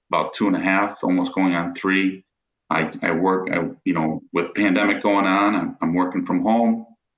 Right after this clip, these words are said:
between eight and five. I, I leave it all on the, on the playing field as far as work-wise. And then after five, I shut it down and, you know, I really focus on,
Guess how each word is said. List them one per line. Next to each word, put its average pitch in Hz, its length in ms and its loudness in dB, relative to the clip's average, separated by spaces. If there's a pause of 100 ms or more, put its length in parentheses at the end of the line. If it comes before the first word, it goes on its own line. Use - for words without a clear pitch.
(200)
between 90 320 0
eight 92 140 0
and 90 140 -4
five. 90 380 2
I, 80 380 0 (680)
I 87 80 0
leave 92 220 2
it 90 80 2
all 90 120 4
on 90 100 4
the, 78 400 0
on 87 100 0
the 82 80 0
playing 110 300 2
field 127 300 2
as - 100 -4
far 85 220 0
as 82 80 -2
work-wise. 127 680 0
And 82 120 0
then 85 120 0
after 87 280 -2
five, 82 320 -2
I 80 100 0
shut 90 240 -2
it 80 100 -6
down 92 320 0
and, 78 240 -2 (880)
you 82 80 0
know, 82 60 2
I 80 40 0
really 85 260 0
focus 85 420 -2
on, 82 480 0